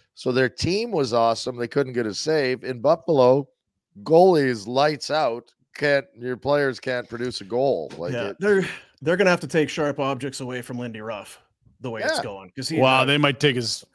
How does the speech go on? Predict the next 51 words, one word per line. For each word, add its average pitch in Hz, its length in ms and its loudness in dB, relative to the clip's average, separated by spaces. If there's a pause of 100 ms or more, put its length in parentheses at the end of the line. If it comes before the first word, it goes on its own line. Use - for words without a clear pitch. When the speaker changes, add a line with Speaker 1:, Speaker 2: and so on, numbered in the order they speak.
(200)
Speaker 3:
his, 117 280 -6
uh, 113 200 -2
Speaker 2:
Good 107 60 -4
one. 107 80 -4
Speaker 3:
name 135 220 2
bar 113 200 0
away 101 240 -6
too. 113 320 -2
Like, 90 200 -12
there's 123 200 -4
a 143 40 -2
lot 123 160 0
of 101 80 -12
pressure 135 320 0
there. 92 140 -6
I - 40 -4
understand 123 400 -2
he 117 80 -4
just 107 140 -8
got 92 140 -4
the 107 80 -10
extension 120 500 -4
there, 87 180 -8
but, 85 360 -12
um, 90 380 -10
this, 135 280 0
this 131 260 -2
was 131 140 -2
a 120 60 -4
season 131 340 0
where 117 140 -2
they 120 120 -2
were 117 160 -2
a 101 60 -8
top - 280 0
four 120 240 -2
or 101 80 -6
five 120 480 2
in 101 140 -8
Stanley 110 420 -4
Cup 107 220 -4
odds 113 300 2
in 101 40 -10
the 95 60 -12
preseason, 95 500 -10
if - 140 -16
I 101 60 -8
recall 95 200 -2
Speaker 1:
Are 202 160 0
they, 202 80 -12
Speaker 3:
correctly. - 360 -12